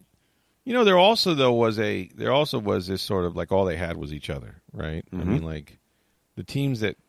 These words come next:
Speaker 1: that could kinda handle that isolation, you know,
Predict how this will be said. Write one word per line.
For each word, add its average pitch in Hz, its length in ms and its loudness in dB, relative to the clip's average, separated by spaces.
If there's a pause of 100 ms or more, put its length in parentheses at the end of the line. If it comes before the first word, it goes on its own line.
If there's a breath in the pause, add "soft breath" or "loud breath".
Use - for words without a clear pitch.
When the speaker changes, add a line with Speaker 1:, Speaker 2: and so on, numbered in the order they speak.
(120)
Speaker 1:
that 71 200 -10
could 98 200 -10
kinda 101 280 -6
handle 98 380 -4
that 82 240 -4 (260)
isolation, 87 800 -6 (960)
you 107 140 -2
know, 117 320 0